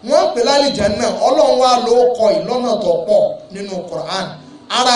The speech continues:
rẹ̀ ni Quran chapter two, verse one one one, torí àsìkò mi ni máa kà wọ́n. Ẹlẹ́kejì, wọ́n á máa pè ní Al-Husna. Àwọn ọkọ̀ tó máa ń pè àlìjánnà ní kíni o, Al-Husna.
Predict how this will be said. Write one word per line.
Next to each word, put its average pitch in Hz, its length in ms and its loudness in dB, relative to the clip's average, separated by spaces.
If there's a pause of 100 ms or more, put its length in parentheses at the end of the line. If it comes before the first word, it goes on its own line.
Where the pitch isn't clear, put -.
rẹ̀ 202 140 -2
ni 226 100 -6 (180)
Quran 214 260 -4
chapter 190 300 -4
two, 220 200 -8 (380)
verse 190 440 -2
one 220 300 0
one 196 300 0
one, 170 280 -4
torí 190 180 -4
àsìkò 220 340 -2
mi 165 100 -10
ni 160 100 -12
máa 170 200 -10
kà 147 120 -14
wọ́n. 147 220 -12 (360)
Ẹlẹ́kejì, 294 680 4
wọ́n 226 160 2
á 247 40 2
máa 240 180 2
pè 190 140 0
ní 190 100 0
Al-Husna. 220 680 0 (840)
Àwọn 240 240 2
ọkọ̀ 254 200 4
tó 254 80 0
máa 233 180 0
ń 226 60 -8
pè 220 100 -8
àlìjánnà 190 340 -2
ní 196 100 -6
kíni 196 220 -8
o, 185 120 -4
Al-Husna. 208 640 -6